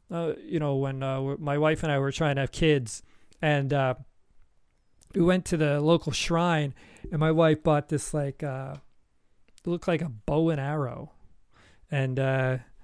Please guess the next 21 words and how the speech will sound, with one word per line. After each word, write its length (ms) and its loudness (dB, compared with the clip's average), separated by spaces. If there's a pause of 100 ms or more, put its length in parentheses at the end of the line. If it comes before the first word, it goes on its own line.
(880)
she 160 -10
was 120 -6
like, 300 -4
"Okay, 320 0
we're 100 -2
gonna 160 0
keep 300 -2
this 220 -2
for 240 2
a 40 4
year." 680 0 (600)
And 320 0
she 100 -4
was 120 -2
very, 260 6
very 220 4
serious 420 4
about 240 -2
it. 40 0
"We're 140 0
gonna 140 -6